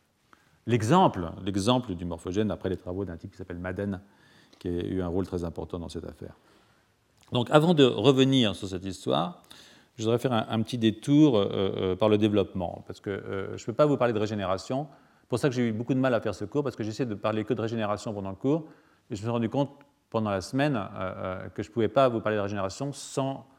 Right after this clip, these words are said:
revenir sur des problèmes qui sont des problèmes de développement, parce que, en fait, c'est toujours une comparaison entre gé-, régénération et développement qu'on est en train de faire. Donc, s'il y en a parmi vous qui connaissent mal la biologie du développement, peut-être que c'est le cas, euh,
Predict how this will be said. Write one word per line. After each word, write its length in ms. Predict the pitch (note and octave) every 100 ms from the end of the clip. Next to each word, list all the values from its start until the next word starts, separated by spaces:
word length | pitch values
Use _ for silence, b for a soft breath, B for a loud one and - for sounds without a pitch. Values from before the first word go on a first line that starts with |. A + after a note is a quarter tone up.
| b b b
revenir 500 | G#2 B2+ B2 C#3 D3+
sur 120 | D3 G#2+
des 100 | F#2
problèmes 300 | G2+ A2+ A2
qui 80 |
sont 100 | G#2+
des 80 | G2+
problèmes 240 | F#2 G#2 G2
de 80 |
développement, 500 | F#2 F2 F2 - - -
parce 140 | -
que, 280 | _ G2 G#2
en 80 | F#2
fait, 180 | C3 -
c'est 160 | G#2
toujours 260 | - B2 C3+
une 100 | A2
comparaison 560 | G2 F#2 F#2 F#2+ A2+ G2
entre 280 | - G#2+
gé-, 300 | F#2 G2+ G#2+ G#2
régénération 480 | G2+ G2+ G2 G2+ G#2+
et 40 |
développement 420 | F#2+ F#2+ G2+ A2
qu'on 100 | G#2+
est 40 | G2+
en 80 | F#2+
train 140 | G2+
de 60 | G2
faire. 220 | A#2+ C#3 b b b b _
Donc, 160 | G#2+ -
s'il 180 | - D3
y 40 |
en 60 | C#3+
a 80 |
parmi 280 | C3 A#2+ A#2
vous 200 | A2+ C3
qui 180 | A#2 G2+
connaissent 520 | - A2+ G2+ F#2+ -
mal 360 | B2 B2+ G#2+ G2
la 100 | G2
biologie 360 | F#2+ G#2 G2+ G#2
du 120 | F#2+
développement, 680 | F2+ F#2 F#2+ A#2 D3 - b b b _ _
peut-être 200 | - G2+
que 100 | -
c'est 180 | F#2 -
le 80 | -
cas, 360 | B2+ B2+ C3 - b b b b -
euh, 160 | G2